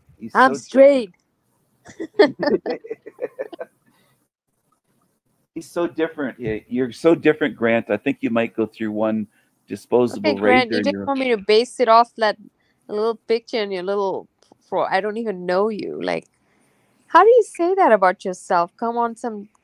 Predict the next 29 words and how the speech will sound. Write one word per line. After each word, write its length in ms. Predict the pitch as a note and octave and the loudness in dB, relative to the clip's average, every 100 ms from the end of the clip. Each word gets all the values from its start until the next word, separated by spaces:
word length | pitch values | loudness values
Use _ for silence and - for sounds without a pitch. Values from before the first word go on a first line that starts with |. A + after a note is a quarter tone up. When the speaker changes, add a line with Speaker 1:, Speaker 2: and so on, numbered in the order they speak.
| _ - - _ G3 | _ -20 -20 _ -2
Speaker 2:
random 480 | G3 G#3 C4 C#4+ | 2 2 2 -4
channel 420 | C4 C4+ C4+ B3 F3+ | -4 -2 0 0 0
and 180 | F#3 | -2
just 200 | F#3 - | -8 -12
start 320 | - A3+ G#3+ - _ _ _ _ | 0 2 2 -2 _ _ _ _
saying 420 | - A3+ A3 B3+ | -4 0 0 -2
shit 320 | - A#3 C4 G#3+ | -2 0 0 2
like 240 | F3 - | 0 2
that. 320 | - D2+ - _ _ _ - _ _ - - | -2 -2 -4 _ _ _ -20 _ _ -16 -4
<laughs> 280 | F4+ - - _ _ _ G#4 - G#2 | -2 -2 -8 _ _ _ -14 -14 -4
Speaker 1:
Yeah, 460 | A#2+ A#2+ A#2 A2 - | 2 4 4 0 -6
he 80 | C3 | -8
think, 320 | - D#3 _ _ _ | -4 -8 _ _ _
he 160 | - C#3+ | -4 -2
thinks 300 | E3 D3+ - | 0 -2 2
that's 320 | C3 A2 - | 2 2 -2
so 180 | - A2+ | 0 0
masculine. 960 | G#2 G2+ G2+ B2 - A#2 G2+ F#2+ F#2 - - | 0 -4 -4 -6 -8 -6 -4 -6 -8 -14 -18
He 80 | |
thinks 260 | G2+ B2 - | -8 -8 -4
that's 280 | G#3 - G3 | 0 0 0
Speaker 2:
Mm-hmm. 100 | G2 | -4
Speaker 1:
so 140 | G2 - F#2+ | -6 -6 -4
masculine 500 | G#2+ - G#2+ G2+ F#2 | -4 -6 -14 -12 -12
to 200 | F#2 F#2 _ _ _ _ | -12 -14 _ _ _ _
chime 420 | - B2+ A#2 G#2 | 2 4 4 0
in 200 | A2 G#2 | -4 -6
randomly 680 | G#2 A2 A#2 A2 G#2 G#2 F#2+ | -6 -4 -4 -6 -8 -10 -12
that 200 | F2+ G2 | -14 -16